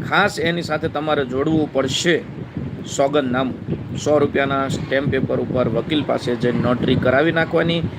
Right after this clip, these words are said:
લખાવી નાખવાનું, પુનઃ લગ્ન કર્યા નથી, અને વિધવાનું પ્રમાણપત્ર આપી દેવાનું, બરોબર છે? માજી સૈનિક હોય તો એને જે લાગુ પડતું હોય એ કરી નાખવાનું. બીજો સૌથી મોટો પ્રશ્ન કે હાલ સાહેબ અમે સરકારીમાં નોકરી કરતા હોય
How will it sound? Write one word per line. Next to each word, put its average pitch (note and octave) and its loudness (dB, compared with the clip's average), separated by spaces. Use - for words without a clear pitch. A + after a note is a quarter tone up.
લખાવી D#3 2
નાખવાનું, E3 0
પુનઃ D3+ 4
લગ્ન B2 0
કર્યા A#2 0
નથી, E3+ 2
અને B2+ -2
વિધવાનું C3 0
પ્રમાણપત્ર A#2 -2
આપી B2 0
દેવાનું, - -6
બરોબર E3 4
છે? D#3+ -2
માજી D3 2
સૈનિક D3 0
હોય C#3+ 4
તો C3+ 2
એને C#3 2
જે C3+ 2
લાગુ C3 2
પડતું B2+ 0
હોય A#2+ 4
એ B2+ 2
કરી C3 2
નાખવાનું. A#2 0
બીજો G3 4
સૌથી G3 2
મોટો E3+ 2
પ્રશ્ન C#3+ -4
કે B2 -8
હાલ D3 2
સાહેબ F#3 2
અમે E3+ -2
સરકારીમાં D3+ -2
નોકરી C3+ -2
કરતા B2 0
હોય A2+ -2